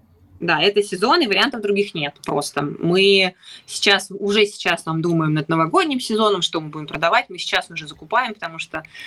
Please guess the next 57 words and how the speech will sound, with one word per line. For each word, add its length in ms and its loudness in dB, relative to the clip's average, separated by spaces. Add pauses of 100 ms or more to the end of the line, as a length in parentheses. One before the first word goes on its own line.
(140)
ты, 100 0
наверное, 320 2
наслышан, 400 0
да, 120 2
там 140 -6
щас 180 -2
очень 180 -2
большие 280 0
проблемы 500 0
и 40 0
на 100 -2
таможне 480 2
в 60 -14
Китае, 480 2
там, 220 -12
и 20 -18
так 160 -12
далее, 120 -2
и 40 -12
тому 100 -4
подобное. 300 0
Поэтому 260 -4
мы 80 -10
щас 260 -2 (640)
ищем, 380 2
опять 300 2
же 80 -10
таки, 160 -10
наших 300 -2
русских 340 -2
поставщиков, 920 0
русских 440 0
производителей, 720 0
потому 280 -6
что 140 -6
это 80 -8
хотя 240 0
бы 80 -6
какая-то 420 0
история, 360 0
связанная 320 -4
с 40 -14
тем, 140 0
что 140 -8
это 100 0
реально 260 2
товар 280 -2
до 80 -14
тебя 180 -6
доедет 440 -4
в 60 -20
сезон, 320 -2
когда 220 -4
он 120 0
будет 160 -2
всем 200 0
нужен. 300 -6